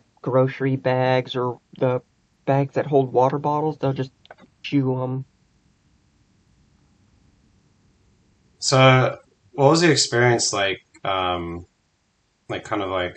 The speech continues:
Speaker 2: having sex with a James Bell prop? That has to be kind of, like, a interesting experience.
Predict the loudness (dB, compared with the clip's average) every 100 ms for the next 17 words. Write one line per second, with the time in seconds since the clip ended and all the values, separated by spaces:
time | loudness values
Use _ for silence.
0 | _ -10 -8 -6 -6 -8 -10 -10 -10 -10
1 | -10 -10 -10 -8 -8 -8 _ _ -10 -8
2 | -6 -8 -10 -10 -10 -8 -10 -10 -12 -10
3 | -12 -14 _ _ _ _ _ -8 -6 -6
4 | -6 -6 -8 -8 -10 -14